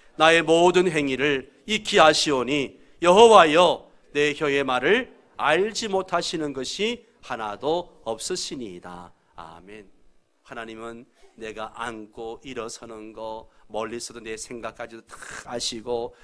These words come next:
내가 눕는 것도 아시고, 내가 길을 가는 것도 아시고, 모든 걸 다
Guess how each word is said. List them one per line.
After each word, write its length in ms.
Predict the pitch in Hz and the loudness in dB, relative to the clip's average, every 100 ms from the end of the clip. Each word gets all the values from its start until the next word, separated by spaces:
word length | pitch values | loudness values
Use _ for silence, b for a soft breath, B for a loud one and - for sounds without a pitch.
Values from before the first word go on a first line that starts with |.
| b | b
내가 260 | 117 113 113 | -8 -6 -8
눕는 440 | 120 117 117 117 | -10 -10 -10 -10
것도 280 | 113 - 120 | -12 -8 -6
아시고, 640 | 113 - 117 117 117 117 b - | -6 -8 -10 -6 -6 -6 b -8
내가 200 | 117 113 | -6 -6
길을 280 | - 120 | -10 -12
가는 240 | 117 113 120 | -12 -12 -10
것도 280 | 117 - 120 | -14 -12 -10
아시고, 560 | 113 - 107 117 120 b | -10 -12 -10 -12 -12 b
모든 340 | - 123 127 123 | -8 -8 -8 -14
걸 160 | 123 | -16
다 80 | - | -18